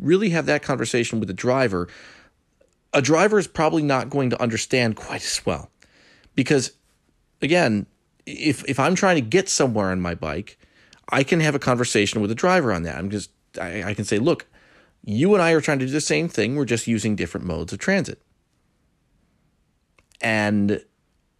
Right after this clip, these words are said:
that is different than saying, than, you know, having a conversation with the driver and saying,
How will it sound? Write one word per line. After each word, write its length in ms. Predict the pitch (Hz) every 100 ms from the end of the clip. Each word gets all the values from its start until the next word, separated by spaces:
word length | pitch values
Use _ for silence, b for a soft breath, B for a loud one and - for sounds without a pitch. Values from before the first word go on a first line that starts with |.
| _ _ _ -
that 440 | 123 120 127 147
is 140 | 139 101
different 580 | 98 208 - 117 117 -
than 480 | 117 117 107 101 101
saying, 580 | - 127 110 101 104 107
than, 240 | 98 101
you 100 | 95
know, 140 | 110 101
having 280 | 101 113
a 20 | 101
conversation 520 | 104 101 95 98 101
with 60 |
the 100 | 95
driver 220 | 98 98 98
and 80 |
saying, 240 | 92 104